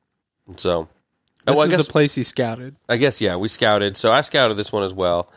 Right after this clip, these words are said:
Speaker 1: And, I mean, there <laughs> was, at first all I saw was coots, right? And then I got closer, and there's just a bunch of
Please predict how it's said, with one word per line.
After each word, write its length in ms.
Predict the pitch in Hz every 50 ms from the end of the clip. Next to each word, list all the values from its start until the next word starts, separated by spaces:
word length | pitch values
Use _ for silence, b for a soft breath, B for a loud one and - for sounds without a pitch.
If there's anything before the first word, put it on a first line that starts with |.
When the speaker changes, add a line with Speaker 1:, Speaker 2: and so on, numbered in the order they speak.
| B B B B B B B -
Speaker 1:
And, 680 | 104 110 110 104 104 101 101 98 95 95 - - - _ _ _ _ _ _
I 80 | 107 117
mean, 340 | 113 107 101 101 98 98 98
there 200 | 117 117 113 104
<laughs> 140 | - -
was, 180 | - 98 - - B B B B
at 100 | 131 120
first 320 | - - - 247 - - -
all 140 | 143 127 120
I 40 | 123
saw 180 | 117 127 117
was 160 | 104 98 92 -
coots, 380 | - - 95 87 78 - -
right? 280 | 107 110 117 117 104 B B B B B B B B B B _
And 160 | 113 113 117
then 80 | 135 160
I 60 | 160
got 160 | 143 127 104
closer, 560 | - - 123 117 117 117 - 104 98 101 98 -
and 320 | - 104 104 101 101 101
there's 200 | 104 113 107 -
just 240 | 123 117 104 - -
a 80 | 101 92
bunch 440 | 87 87 101 101 104 104 101 - -
of 360 | 98 95 92 90 - -